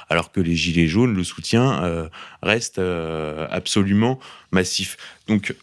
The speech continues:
bien suivre tous les signaux faibles, euh, sur ce front-là, euh, bien suivre Jean-Luc Mélenchon, bien suivre ce qu'en disent les uns et les autres, les vrais personnages d'influence, et, euh, et, euh, voir comment tout ça,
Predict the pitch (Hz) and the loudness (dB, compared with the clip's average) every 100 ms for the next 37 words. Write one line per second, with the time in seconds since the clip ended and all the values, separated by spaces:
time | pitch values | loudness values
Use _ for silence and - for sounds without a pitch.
0 | _ - 117 165 175 - 175 185 139 104 | _ -6 2 4 4 0 2 2 4 2
1 | 104 - 170 160 139 - 135 131 127 - | 0 4 6 6 4 4 6 6 4 2
2 | 143 143 117 85 85 _ _ _ _ _ | 0 2 2 0 -4 _ _ _ _ _
3 | _ _ - 104 98 - - 117 101 - | _ _ 2 4 4 2 2 2 2 4
4 | 110 120 151 165 - - - - 95 95 | 6 6 2 -2 -12 -20 -6 2 4 4
5 | 98 147 156 - 160 160 127 110 117 120 | 4 4 4 2 0 2 2 4 2 2
6 | 120 117 117 113 147 151 127 147 143 - | 2 2 4 2 4 4 4 4 2 0
7 | 160 139 117 - 120 107 127 127 139 135 | 0 2 2 2 0 2 2 2 -2 2
8 | 127 120 123 123 117 117 135 147 - 98 | 4 4 4 4 2 2 0 0 2 2
9 | 101 110 131 131 - - 120 117 104 107 | 4 4 2 0 -4 0 2 2 2 0
10 | - 107 117 156 - 101 - - - - | 0 2 4 4 2 -2 -4 -12 -8 0
11 | 117 131 113 104 101 95 92 92 90 80 | 2 4 2 0 -2 0 0 2 2 2
12 | 95 104 107 95 87 95 127 131 - 110 | 2 4 4 2 0 2 2 2 0 0
13 | 113 - 104 120 123 | 0 -2 0 2 2